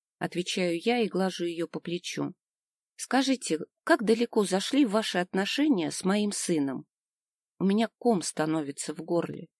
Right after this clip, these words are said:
Я не знаю, как правильно поступить. Прямо меня замуж-то пока никто не звал, да и встречаться, как в школе, не предлагал. Не настолько, чтобы это было непоправимо. Быстро говорю на выдохе.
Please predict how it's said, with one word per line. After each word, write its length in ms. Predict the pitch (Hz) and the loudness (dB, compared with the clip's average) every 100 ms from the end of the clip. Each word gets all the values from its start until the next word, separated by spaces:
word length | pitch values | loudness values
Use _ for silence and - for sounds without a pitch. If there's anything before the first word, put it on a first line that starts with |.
| _ - | _ -4
Я 200 | 220 214 | 0 2
не 180 | 208 | 4
знаю, 440 | 220 - 226 269 226 | 2 2 2 4 2
как 180 | - - | -2 -6
правильно 440 | - 208 196 190 180 | -4 -2 0 0 0
поступить. 760 | 190 - 208 - 160 - - _ _ _ _ _ _ _ | -2 -4 -6 -4 -6 -8 -16 _ _ _ _ _ _ _
Прямо 580 | - 277 240 190 170 156 | 4 6 6 4 0 -2
меня 380 | - 175 202 196 | 0 4 4 2
замуж-то 540 | 190 220 175 160 - | 2 4 4 0 -4
пока 300 | - 175 - | -2 -2 0
никто 360 | 175 170 - 254 | 0 0 0 2
не 140 | 233 | 4
звал, 380 | 180 147 147 139 - _ _ | 2 -2 -4 -4 -10 _ _
да 120 | - | 0
и 200 | 214 208 | 2 4
встречаться, 640 | 175 - 170 - 247 - 190 | 0 -2 -4 0 0 0 -2
как 200 | - 175 | -4 -4
в 40 | |
школе, 480 | - - 175 160 151 - | -6 -2 -2 -2 -6 -4
не 140 | 165 | -4
предлагал. 680 | 170 165 160 170 151 160 156 - _ _ _ _ _ - | -2 -2 0 0 0 0 -2 -10 _ _ _ _ _ 4
Не 120 | 262 | 8
настолько, 760 | 285 277 - 320 311 - 151 - | 8 6 2 2 2 -2 -8 -8
чтобы 460 | - - 185 185 - | -10 -4 2 2 2
это 260 | 190 - 185 | 0 -2 0
было 280 | 185 269 | 4 4
непоправимо. 960 | 269 240 196 190 190 175 156 147 143 151 _ _ _ _ _ | 6 4 0 -2 0 0 0 -2 -2 -6 _ _ _ _ _
Быстро 360 | 165 240 - 156 | 2 2 0 -2
говорю 380 | 156 165 165 | 0 0 0
на 160 | 156 170 | 0 -2
выдохе. 580 | 170 165 147 - - | -2 -4 -4 -8 -12